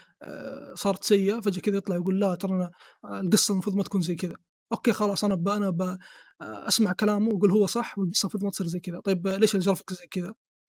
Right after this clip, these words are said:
آآ ليش العالم زي كذا سيء؟ ليش ال-، المهام الج-،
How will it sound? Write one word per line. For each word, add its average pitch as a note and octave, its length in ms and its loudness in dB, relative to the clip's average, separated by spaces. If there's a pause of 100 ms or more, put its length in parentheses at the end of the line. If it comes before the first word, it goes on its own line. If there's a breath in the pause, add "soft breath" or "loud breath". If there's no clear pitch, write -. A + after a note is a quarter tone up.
(260)
آآ G#3 140 -8
ليش G#3 240 2
العالم F#3 380 4
زي F3+ 120 2
كذا F3+ 180 -2
سيء؟ F3+ 340 -4 (420)
ليش G#3 200 2
ال-، F#3+ 380 -2 (220 loud breath)
المهام G3 320 6
الج-، F#3+ 420 0